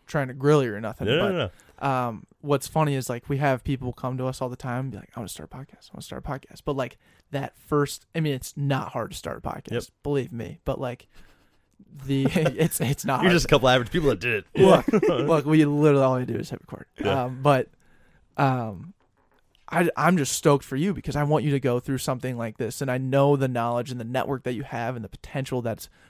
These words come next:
Speaker 1: behind it. And it's just, it is hard to start. It is hard to produce. And there are other things to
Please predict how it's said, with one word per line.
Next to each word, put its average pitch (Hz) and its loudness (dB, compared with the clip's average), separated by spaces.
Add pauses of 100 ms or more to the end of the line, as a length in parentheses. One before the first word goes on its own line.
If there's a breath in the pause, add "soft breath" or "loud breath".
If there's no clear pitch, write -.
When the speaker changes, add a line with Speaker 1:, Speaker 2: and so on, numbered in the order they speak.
(120)
Speaker 1:
behind 139 -4
it. 139 0 (380 soft breath)
And 135 -8
it's - -8
just, - -6 (260 soft breath)
it 151 4
is 185 8
hard 127 2
to - -12
start. 87 -6
It 131 -2
is 139 2
hard 131 0
to 120 -8
produce. 117 -8
And 131 -6
there 123 0
are 120 2
other 127 -2
things 131 -6
to 113 -6